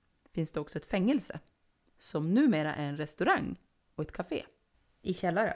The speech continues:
Speaker 1: Ja.
Speaker 2: Okej.
Speaker 1: Och där sägs det att man har sett en svart skugga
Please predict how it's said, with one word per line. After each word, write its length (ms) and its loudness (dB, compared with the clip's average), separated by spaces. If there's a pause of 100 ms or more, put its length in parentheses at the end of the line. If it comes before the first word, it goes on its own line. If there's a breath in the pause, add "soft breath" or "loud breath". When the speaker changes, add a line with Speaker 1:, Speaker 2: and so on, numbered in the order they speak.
(160)
Speaker 1:
Ja. 280 0 (280)
Speaker 2:
Okej. 420 -6 (1200 soft breath)
Speaker 1:
Och 160 -4
där 600 -4 (340)
sägs 380 -2
det 100 -4
att 180 -6
man 120 -4
har 80 -6
sett 240 -10
en 100 -4
svart 340 -8
skugga 440 -2